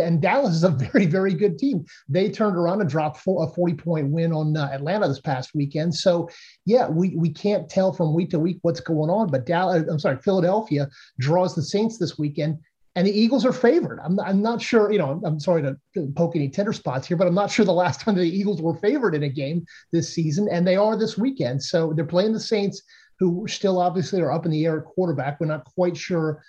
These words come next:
whether it's gonna be Trevor Siemian, whether it, it's gonna be, you know, Jameis Winston is obviously out for a while. Taysom Hill is, is kind of a question mark, but this is an ideal spot for the Eagles right now. They could really make a run here and, and get themselves into playoff positioning.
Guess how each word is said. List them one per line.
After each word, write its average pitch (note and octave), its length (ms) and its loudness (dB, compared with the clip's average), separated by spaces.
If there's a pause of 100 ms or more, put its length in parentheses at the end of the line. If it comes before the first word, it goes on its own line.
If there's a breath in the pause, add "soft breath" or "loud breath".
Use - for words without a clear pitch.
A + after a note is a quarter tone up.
(200 loud breath)
whether D#3+ 200 0
it's D3+ 120 -4
gonna E3+ 140 0
be D#3 60 2
Trevor E3 280 0
Siemian, E3+ 580 0 (240 loud breath)
whether D#3 340 -2
it, E3+ 140 0
it's E3+ 380 -2
gonna E3 160 -2
be, E3 100 0
you E3+ 140 0
know, C#3+ 80 -2
Jameis D#3+ 340 -2
Winston F3+ 280 0
is D3 100 0
obviously D#3 440 0
out C#3+ 220 -2
for E3+ 80 -2
a C#3 60 2
while. C3 320 -4
Taysom D3+ 360 -2
Hill E3 240 2
is, D3+ 180 -2
is E3 80 -12
kind F3 140 -2
of D3+ 100 -2
a D3 40 -2
question D3 680 -2
mark, C#3+ 220 -2
but D#3 120 -4 (420 soft breath)
this A3+ 160 2
is C4 100 2
an B3+ 160 2
ideal G3+ 400 2
spot G3+ 400 -4
for - 80 -4
the F#3+ 80 -2
Eagles A3 320 0
right C#3 140 0
now. B2+ 120 -4
They B2 160 -2
could E3+ 160 0
really E3+ 320 2
make G3 200 0
a F3+ 60 4
run F#3 260 2
here D3+ 180 0
and, D#3 100 -2
and D3+ 140 -4
get D#3 140 -4
themselves D#3+ 300 0
into D#3 140 -2
playoff E3+ 240 0
positioning. F3+ 460 -4